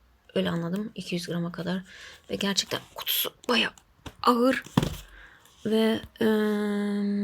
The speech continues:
evet, diğerleri de buralar zaten böyle görünüyor. E, açıp gö-, göstereceğim size birazdan. E, böyle arkadaşlar. Evet,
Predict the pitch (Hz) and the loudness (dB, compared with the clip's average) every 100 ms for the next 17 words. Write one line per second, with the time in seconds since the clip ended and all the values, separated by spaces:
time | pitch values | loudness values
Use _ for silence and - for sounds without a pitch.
0 | 202 202 202 202 202 202 202 - 208 190 | 0 0 0 0 0 0 -2 -4 -6 0
1 | 208 196 202 202 196 190 180 185 180 190 | 0 0 0 -2 -2 -2 -2 -4 -4 -4
2 | 190 185 185 220 - - - - - 196 | -2 0 -2 -2 -6 -12 -12 -12 -6 -2
3 | 180 - - - 196 - - 202 185 220 | -2 -2 -4 -4 -4 -4 -2 -2 -2 -2
4 | 196 185 - 185 175 180 220 233 - - | -2 -2 -2 0 0 2 -2 -4 -12 -16
5 | - - - 208 202 202 233 208 190 190 | -16 -8 -2 0 0 2 4 2 0 0
6 | 190 - 269 262 - - - _ - - | 0 0 -2 -2 -6 -20 -20 _ -20 -20
7 | - - 202 - | -12 -6 -6 -8